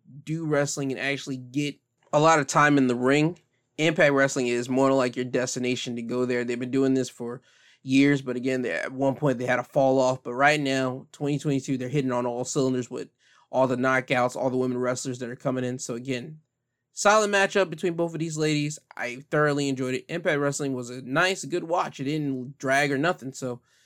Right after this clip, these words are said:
if you have time to watch Impact Wrestling, I would really implore you, start watching Impact Wrestling.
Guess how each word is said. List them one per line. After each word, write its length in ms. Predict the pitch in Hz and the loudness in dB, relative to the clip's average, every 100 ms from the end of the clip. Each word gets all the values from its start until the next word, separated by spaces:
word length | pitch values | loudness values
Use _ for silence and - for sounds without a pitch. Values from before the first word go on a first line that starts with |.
| _ - | _ -4
if 160 | 139 | -2
you 200 | 139 139 | 2 2
have 260 | 160 185 180 | 2 2 2
time 380 | 196 196 208 208 | 2 2 0 -6
to 120 | - 139 | -6 -2
watch 260 | 147 160 | 0 -2
Impact 280 | 170 175 170 | -4 -4 -4
Wrestling, 260 | 185 - - | -4 -6 -8
I 160 | - 262 | -4 -2
would 180 | 247 220 | -2 0
really 220 | 220 226 | 0 -2
implore 300 | 226 233 220 | -2 0 0
you, 200 | 131 113 _ | -2 -6 _
start 300 | - 208 233 | -2 0 0
watching 260 | 220 226 | 0 0
Impact 280 | 208 220 220 | -2 0 2
Wrestling. 400 | 202 214 - 123 | 0 -2 -6 -14